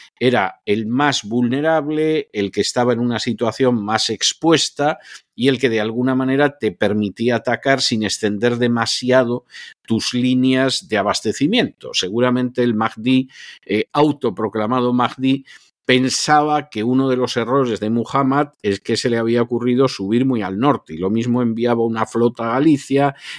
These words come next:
que intentaba llegar a Zaragoza, León, cuando lo más fácil era atacar esta Zamora, que, por cierto, estaba poblada por mozárabes de origen toledano, estos mozárabes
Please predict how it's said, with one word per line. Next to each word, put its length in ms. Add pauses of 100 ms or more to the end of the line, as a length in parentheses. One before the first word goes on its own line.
(120)
que 100
intentaba 880
llegar 300
a 100
Zaragoza, 720
León, 360 (280)
cuando 400
lo 100
más 180
fácil 520
era 220
atacar 380
esta 300
Zamora, 540 (480)
que, 380 (100)
por 240
cierto, 520
estaba 460
poblada 600 (100)
por 220
mozárabes 760
de 100
origen 380
toledano, 800
estos 340
mozárabes 720